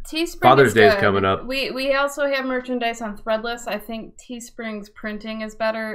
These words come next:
Speaker 1: And right now on Teespring through the end of the month, we do have our promotion.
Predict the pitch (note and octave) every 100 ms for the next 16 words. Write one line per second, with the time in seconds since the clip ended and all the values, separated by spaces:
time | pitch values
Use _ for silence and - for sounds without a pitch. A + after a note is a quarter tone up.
0 | - G3 G3 - - _ - B3 B3+ B3+
1 | B3 A#3+ A3+ A3+ A3 - B3 B3 - A#3+
2 | A#3 A3 A3+ A3 G#3+ G#3+ G#3 G#3 G#3 G3+
3 | G3+ - G3+ G3 G3 G3 G3 G3 G3 F#3+
4 | - - G3 F#3+ F#3+ F#3 F3+ - G3+ G3
5 | F#3+ F#3 - B3 D4 F4+